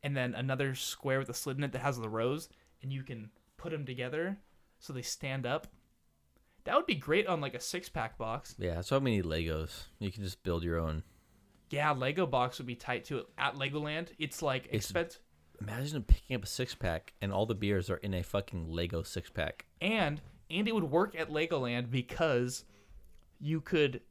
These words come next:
Speaker 1: your kid would be down. You're like, "Dad, get the six-pack, get the six-pack."
Speaker 2: "Dad, get that one. We can play with Legos, and you could get drunk."
Speaker 1: Yeah.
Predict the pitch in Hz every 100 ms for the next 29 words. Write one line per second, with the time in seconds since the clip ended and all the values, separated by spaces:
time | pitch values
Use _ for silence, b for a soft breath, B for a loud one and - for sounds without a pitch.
0 | - 139 135 - 254 262 170 143 131 123
1 | 156 202 202 320 302 - 349 339 - 359
2 | - 294 - 349 349 - 359 339 330 247
3 | 277 339 311 254 294 294 311 311 302 330
4 | 311 277 254 285 339 320 294 320 349 254
5 | 190 262 175